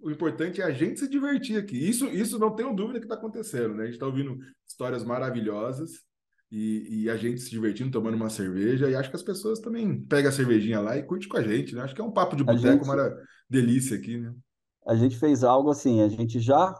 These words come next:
Speaker 2: tomava uma de vez em quando, né? Morando em cidades diferentes, a gente resolveu gravar o que a gente já fazia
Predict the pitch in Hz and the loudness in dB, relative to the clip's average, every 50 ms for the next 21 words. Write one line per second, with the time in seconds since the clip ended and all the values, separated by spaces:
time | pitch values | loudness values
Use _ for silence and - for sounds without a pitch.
0 | - - _ - 143 139 135 135 135 131 135 127 127 131 135 131 123 120 120 117 | -14 -10 _ 2 4 4 6 4 4 4 4 4 4 4 4 4 2 2 2 2
1 | 113 123 123 117 120 131 143 156 180 196 220 226 - _ _ 117 113 120 156 208 | 2 2 2 2 4 4 6 6 4 2 -2 -6 -8 _ _ 0 2 4 4 2
2 | 214 - - 135 120 120 113 113 117 113 117 117 113 117 113 110 110 107 113 107 | 0 0 0 2 4 4 6 6 4 4 4 4 4 4 4 4 4 0 -4 -8
3 | 104 117 - 156 147 139 151 180 185 - 190 170 175 180 180 185 180 170 175 151 | -10 -6 0 2 4 4 4 2 2 -2 -2 -2 -2 -2 0 0 2 4 4 4
4 | 139 139 147 160 175 165 156 170 185 226 - - _ _ _ _ _ - 147 143 | 4 4 6 6 4 6 6 4 4 2 0 -6 _ _ _ _ _ -4 0 2
5 | 175 147 135 143 139 - 147 135 - 175 160 156 151 175 208 226 | 4 6 6 6 6 6 4 4 4 4 2 4 4 2 2 2